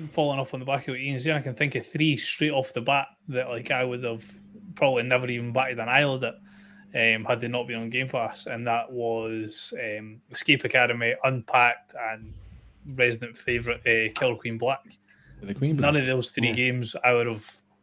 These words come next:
Speaker 1: I would have even looked in the store at. Um, so not that, like, price would have put me off; it would just never have crossed my eye to sort of go look at them. And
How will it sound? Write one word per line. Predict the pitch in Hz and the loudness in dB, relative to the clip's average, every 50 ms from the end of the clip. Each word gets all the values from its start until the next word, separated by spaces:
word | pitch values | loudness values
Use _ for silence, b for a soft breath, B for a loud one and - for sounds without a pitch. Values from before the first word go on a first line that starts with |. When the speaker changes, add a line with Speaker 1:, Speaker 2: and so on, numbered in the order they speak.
| - - 127 | -10 -4 0
Speaker 1:
I | 120 | 0
would | 120 123 120 | 2 2 2
have | 123 123 | 2 2
even | 127 127 123 120 113 117 113 | 2 0 0 0 0 0 0
looked | 120 147 147 147 - | 0 -2 -2 -4 -4
in | 135 120 | -4 -4
the | 107 | -4
store | - - - 143 147 156 131 | -4 -2 2 4 4 6 4
at. | 110 - - _ _ b b b b b b b b b b b - - | 4 0 -2 _ _ b b b b b b b b b b b 0 2
Um, | 107 110 110 107 104 104 104 104 101 98 - _ _ _ _ _ - - | 2 4 2 0 -2 -6 -8 -8 -10 -14 -16 _ _ _ _ _ -16 -12
so | - - 131 120 117 | -6 -4 -4 -2 -2
not | 117 127 139 147 143 131 135 | -2 2 6 6 6 6 6
that, | 127 127 - 76 76 73 | 4 2 2 -2 -6 -4
like, | 131 120 123 - _ - | -4 -4 -6 -6 _ 2
price | - 139 139 147 - - | 6 6 6 6 6 2
would | - 135 | 0 -2
have | 113 - | -2 -4
put | - 123 120 | -8 -10 -8
me | 113 | -6
off; | 107 110 - - | -6 -6 -6 -8
it | - - | -12 -8
would | 123 120 | -8 -8
just | 117 120 113 - - | -4 -4 -6 -2 0
never | 120 120 120 | 0 0 0
have | 113 107 - | 0 -4 -4
crossed | - - 131 117 - - | -2 0 0 0 0 -2
my | 120 117 117 117 117 | 0 2 2 4 2
eye | 120 120 | 2 -2
to | 123 113 113 113 113 _ _ _ _ - | -2 -4 -4 -4 -6 _ _ _ _ -8
sort | - 139 120 | -6 -6 -4
of | 117 | -2
go | 123 123 | -2 -2
look | 113 123 147 147 | 0 0 -2 -2
at | - 127 | -2 -6
them. | 113 107 B B B B B B B B | -8 -10 B B B B B B B B
And | 120 117 | -4 -2